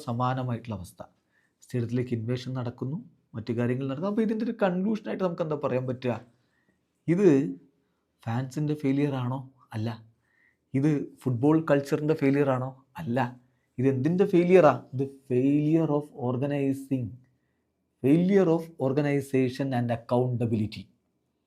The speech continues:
ആ, അതാണ് ഇവിടെ സംഭവിച്ചിട്ടുള്ളത്. അല്ലാതെ ഇതൊരു ഹിസ്റ്റോറിക് സെലിബ്രേഷൻ അല്ലേ? അപ്പോൾ അത്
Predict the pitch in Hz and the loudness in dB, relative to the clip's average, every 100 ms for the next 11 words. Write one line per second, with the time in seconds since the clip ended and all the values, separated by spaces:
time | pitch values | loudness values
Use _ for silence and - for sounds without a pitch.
0 | _ _ _ - 180 160 107 - 143 185 | _ _ _ 0 4 4 0 0 4 4
1 | 190 185 180 156 - 175 170 - 147 107 | 6 4 4 0 2 0 0 -2 0 0
2 | - _ _ _ _ _ _ _ 113 120 | -6 _ _ _ _ _ _ _ 0 4
3 | 139 143 - - 120 143 156 139 - 123 | 6 4 0 -6 -2 2 4 4 0 -8
4 | 120 151 165 160 131 127 127 143 139 120 | -2 2 2 2 2 2 4 2 2 -4
5 | 98 110 - _ _ _ _ _ 123 147 | -4 -8 -14 _ _ _ _ _ 2 4
6 | 147 | 6